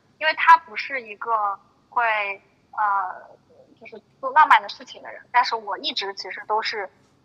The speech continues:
会想要去，去营造生活的仪式感的这么的一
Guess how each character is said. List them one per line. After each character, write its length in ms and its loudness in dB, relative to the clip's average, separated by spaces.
会 160 4
想 220 -4
要 100 -2
去， 320 -10
去 220 -12
营 240 -12
造 180 10
生 180 2
活 140 2
的 160 0
仪 140 -12
式 160 0
感 200 -4
的 120 -16
这 100 -12
么 120 -8
的 180 -8
一 40 -20